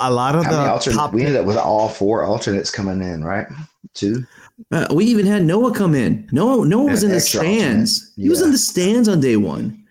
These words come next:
Speaker 3: <laughs>
Speaker 2: That's right.
Speaker 3: He gets the call on day three. "Hey, we need you." And, and Noah, I mean, I think he's trimmed down. Uh, he, he's, like, rolling, like, one fifty-five or so.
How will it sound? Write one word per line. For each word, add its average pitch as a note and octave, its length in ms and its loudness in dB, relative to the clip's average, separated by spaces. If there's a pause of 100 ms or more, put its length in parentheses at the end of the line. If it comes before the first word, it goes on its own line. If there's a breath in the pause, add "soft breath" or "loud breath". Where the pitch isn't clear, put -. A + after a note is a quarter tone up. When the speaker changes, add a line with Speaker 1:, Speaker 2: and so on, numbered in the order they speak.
Speaker 3:
<laughs> - 200 -16
Speaker 2:
That's - 240 -2
right. G#3 320 0
Speaker 3:
He F3+ 80 2
gets D#3+ 220 0
the - 80 -2
call D3 180 0
on C#3+ 80 2
day C#3 140 2
three. C3 320 0 (240 loud breath)
"Hey, C#3+ 120 0
we C#3+ 140 2
need B2+ 240 2
you." G2+ 240 0 (240 loud breath)
And, A#2+ 260 -2
and A#2+ 380 0
Noah, D3+ 360 2
I G2+ 40 -2
mean, G2 160 -2
I C3 40 -2
think E4+ 120 -2
he's D#4 120 0
trimmed A#2+ 280 0
down. G#3 320 0
Uh, G2+ 380 -2
he, C3 160 -2
he's, F3+ 200 -2
like, D3+ 120 -2 (100)
rolling, B2 380 0
like, A2 160 0
one B2 220 0
fifty-five C3+ 540 -2
or - 80 0
so. F2 360 -6